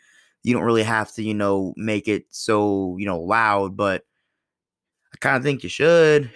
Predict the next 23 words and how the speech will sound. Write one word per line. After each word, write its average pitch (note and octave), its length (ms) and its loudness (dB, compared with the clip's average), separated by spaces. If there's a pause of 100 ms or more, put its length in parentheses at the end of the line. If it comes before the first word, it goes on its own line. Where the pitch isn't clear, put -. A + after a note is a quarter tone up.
<laughs> - 100 -10
If B2+ 180 -6
you're B2+ 100 0
gonna A2+ 140 2
knock B2+ 300 0
and A2 80 -4
announce, C#3+ 540 -2
you A2 60 -8
might A#2 140 0
as A#2 80 -6
well A2+ 80 -6
knock A#2 260 0
and A#2+ 60 -4
announce A#2 280 -2
for - 140 -16
real, D3 340 2
right? C#3 380 2
Say B2 160 -4
it C3+ 40 0
with B2+ 180 -6
your G2 60 -16
chest. D#3+ 500 -2 (460)
So, D#3 320 2